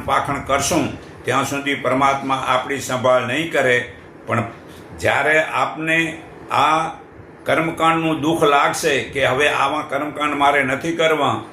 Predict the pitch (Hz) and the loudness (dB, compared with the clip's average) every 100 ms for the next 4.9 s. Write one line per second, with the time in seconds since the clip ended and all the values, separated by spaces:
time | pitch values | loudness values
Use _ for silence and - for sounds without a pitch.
0 | - - 120 123 - 127 127 131 131 127 | -14 -2 0 2 0 -4 0 2 2 -2
1 | 127 127 123 - 127 139 127 120 120 131 | -2 0 0 -2 0 0 0 0 0 2
2 | 131 123 110 123 104 107 123 135 135 127 | 0 -2 -6 -6 0 0 2 2 2 2
3 | 117 - 131 - 175 147 131 127 135 127 | 0 -2 -4 2 2 2 2 0 -4 -8
4 | 113 113 120 120 107 120 135 107 | -6 2 2 2 -2 -4 -4 -4